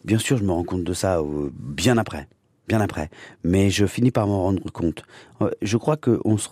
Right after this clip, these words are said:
je crois qu'on devient Parisienne ou Parisien, en tout cas pour ma part, euh, quand on rentre de vacances et que chez soi c'est Paris, mais qu'on est re-,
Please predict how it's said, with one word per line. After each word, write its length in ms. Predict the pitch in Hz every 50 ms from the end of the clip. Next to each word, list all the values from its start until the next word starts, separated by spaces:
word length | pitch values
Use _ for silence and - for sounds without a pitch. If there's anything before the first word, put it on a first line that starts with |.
| - -
je 160 | 80 95 107 113
crois 200 | - - 143 143
qu'on 180 | - 117 104
devient 460 | 92 98 104 110 110 104 104 123 131 127 -
Parisienne 960 | 113 101 98 98 95 90 90 87 87 87 87 87 90 95 104 104 110 104
ou 40 | 95
Parisien, 600 | 82 - 87 87 87 85 80 82 98 110 120 135
en 40 | 151 147 - - - - - _
tout 80 | - -
cas 120 | - 117
pour 160 | 110 - 101
ma 140 | 92 98 90
part, 240 | - 123 123 127 123 - - - - _ _ _ _ _ - 98
euh, 720 | 98 98 95 92 92 90 90 90 87 85 85 87 87 87 90 95 - _ _ _ _ _ _ _ _ _ _ _ _ _ _ _
quand 220 | - 123 120 117 120
on 100 | 117 113
rentre 340 | 107 139 170 156 - - 120
de 120 | 107 120
vacances 680 | 110 101 104 - - - 120 127 143 165 - - - - _ _ _ - - _ _ _ _ _ - _ _ _ _ _ _ _ _ _ _ _ -
et 80 | - - _ - -
que 320 | - - - 101 95 92 - _ _ _ _ _ _ _ -
chez 180 | - - 127 123
soi 240 | - - - 113
c'est 140 | 110 - 101
Paris, 400 | - - 92 90 113 135 160 175 _ - - - - - - - _ -
mais 140 | 104 113 110
qu'on 240 | - - 123 120
est 100 | 120 120
re-, 140 | 113 - -